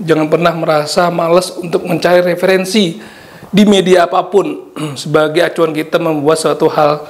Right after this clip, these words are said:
yang baru, sehingga kita terus bisa berkreativitas dengan baik. Gitulah.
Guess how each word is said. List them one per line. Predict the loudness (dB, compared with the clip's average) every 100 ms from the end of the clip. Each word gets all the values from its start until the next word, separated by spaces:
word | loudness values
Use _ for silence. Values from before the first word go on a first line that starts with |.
| -20 -18 -2
yang | 0 4
baru, | 4 4 2 0 -6 -18 -20 _ _ _
sehingga | 0 2 4 2 2 -4 -14 -20 -20 -20 _
kita | 0 0
terus | 0 -4 -4
bisa | -6 -2 0 0 -2 -12
berkreativitas | -10 -8 -8 -8 -4 -2 -2 -6
dengan | -6 -4 -2
baik. | 0 0 -2 -16 -20 -20 _ _ -6
Gitulah. | -2 2 2 0